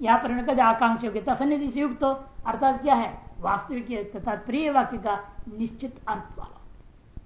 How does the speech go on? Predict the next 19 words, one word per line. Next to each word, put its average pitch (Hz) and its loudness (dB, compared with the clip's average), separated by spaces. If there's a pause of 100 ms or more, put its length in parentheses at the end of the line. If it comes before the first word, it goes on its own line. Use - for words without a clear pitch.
(800)
निश्चित 320 -2
अर्थ 240 0
होना 175 -10
चाहिए, 240 0
एक 311 0 (400)
अर्थ 277 2
उसका 254 -10
निश्चय - -12
हो। 143 -14 (1000)
अनेक 285 2
अर्थ 311 4
एक 311 4
वाक्य 294 8
से 277 4
निकलो 294 6
भी 285 2
दोष 254 2
गड़बड़ 226 -4
है, - -14